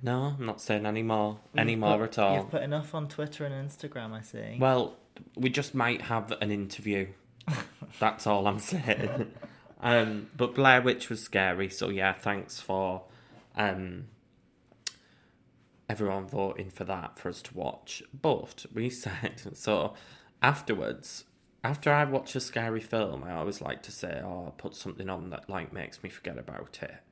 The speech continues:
Speaker 2: Mm.
Speaker 1: So, and I know we only talk really about cinematic-y stuff on this, but we put Frozen Planet two on af-,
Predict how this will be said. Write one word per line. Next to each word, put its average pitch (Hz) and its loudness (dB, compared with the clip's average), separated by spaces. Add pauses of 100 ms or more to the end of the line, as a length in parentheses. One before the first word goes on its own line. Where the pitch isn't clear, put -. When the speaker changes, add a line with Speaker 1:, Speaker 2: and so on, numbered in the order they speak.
(160)
Speaker 2:
Mm. 113 -8
Speaker 1:
So, 101 0
and 104 -4
I 104 0
know 110 2
we 110 2
only 101 0
talk 95 -2
really 95 -4
about 65 -6
cinematic-y - -12
stuff - -14 (500)
on 92 -10
this, - -20 (640)
but 104 0
we 101 -2
put - -2
Frozen 104 0
Planet 95 -8
two 101 0
on 82 -8
af-, - -18